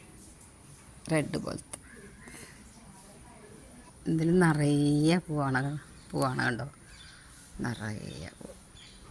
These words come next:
നിറയെ ഉണ്ട്. ഇതാ, നിറയെ പൂ.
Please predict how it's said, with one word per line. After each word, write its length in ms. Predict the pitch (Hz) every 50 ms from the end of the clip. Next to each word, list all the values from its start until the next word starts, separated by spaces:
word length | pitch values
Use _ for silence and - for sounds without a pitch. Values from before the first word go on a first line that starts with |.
| - - - - - - - - - - - - - - - - - - - - - - - - -
നിറയെ 480 | - - - 143 139 139 139 135 139 139 135 131
ഉണ്ട്. 160 | 123 - - - - - - - - - - - - - - - - - - - - - - - -
ഇതാ, 140 | 269 123 - - - - - - - - - - - - - - - - - - - - - - - - - - - - - - - - - - - - - - - - - - - - - - - - - - - - - - - - - - - - - - - - - - - - 165
നിറയെ 380 | 156 175 139 135 139 143 156 -
പൂ. 80 | -